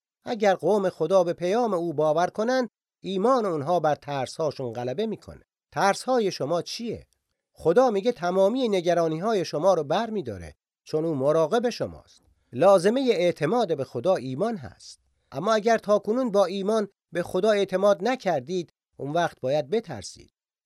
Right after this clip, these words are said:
چون آمدن روز عظیم و وحشتناک خداوند حتمی هست. پیغام حجی این هست:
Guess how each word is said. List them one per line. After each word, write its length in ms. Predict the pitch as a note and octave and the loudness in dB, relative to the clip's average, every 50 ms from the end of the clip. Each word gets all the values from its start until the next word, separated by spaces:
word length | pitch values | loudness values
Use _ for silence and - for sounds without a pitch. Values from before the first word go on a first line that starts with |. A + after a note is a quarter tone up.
| _ _ | _ _
چون 220 | - C#3 B2 A2 | -6 -6 -6 -4
آمدن 520 | - - D3 D3+ D3+ D#3 E3 D#3+ A#3+ A#3 G#3+ | -4 -2 0 0 2 0 0 0 0 0 0
روز 280 | F#3+ F3 F#3 F3+ D3+ | -2 -2 -4 -2 -2
عظیم 400 | E3 D3 C#3+ C#3 C#3+ A3 A#3 G3 | -2 -2 -2 -4 -4 -4 -4 -4
و 80 | E3 D3 | -2 -2
وحشتناک 600 | D3+ C#3 B2 - D3 C3 - F3 E3 C#3 - D3 | -2 -2 -2 -4 -6 -4 -2 -4 -4 -4 -4 -8
خداوند 540 | - - C#3 B2 B2 A2+ A#2 D3 D3 B2+ G#2+ - _ _ _ _ | -10 -10 -8 -6 -6 -4 -2 -4 -4 -4 -6 -12 _ _ _ _
حتمی 440 | - A2+ G#2+ - - G3+ A#3 B3 G3+ | -14 -14 -14 -12 -12 -10 -8 -8 -8
هست. 380 | C3+ E2+ - _ - - - _ _ _ _ _ _ _ _ _ _ _ _ _ _ _ | -10 -14 -18 _ -20 -20 -20 _ _ _ _ _ _ _ _ _ _ _ _ _ _ _
پیغام 440 | _ F#3 G3 F#3+ E3+ A#3 B3 G#3+ G3 | _ -4 -2 0 2 2 2 2 2
حجی 260 | F3 C#3+ C#3 C3 C#3+ | 0 -2 -2 0 0
این 340 | F3 E3 C#3+ C3 F3+ A3+ A3 | 0 0 0 -2 -4 -6 -6
هست: 360 | D3+ F#2+ - - - - - | -6 -10 -14 -18 -20 -20 -20